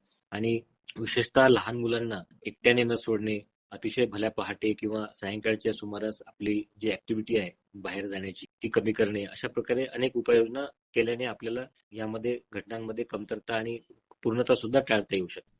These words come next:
आणि वन विभागाची जी टीम आहे, नजीकच्या कंट्रोल रूमला जर आपण फोन केला, तर त्या कंट्रोल रूम अस्तित्वात आहेत आणि त्यामध्ये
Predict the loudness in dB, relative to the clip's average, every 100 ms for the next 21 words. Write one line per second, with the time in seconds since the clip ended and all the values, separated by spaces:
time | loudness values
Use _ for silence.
0 | _ -6 -4 -2 2 2 2 2 2 0
1 | -4 -4 -4 -6 -6 -10 -10 -8 -8 -2
2 | 0 0 -4 _ _ _ -20 -20 -8 -6
3 | 0 2 2 2 2 2 0 -4 -4 -6
4 | -2 -2 -2 -6 _ _ _ _ _ _
5 | _ -8 -2 0 0 0 -2 -2 0 0
6 | -2 -10 -16 -2 0 4 4 4 2 2
7 | -2 -2 -2 0 2 2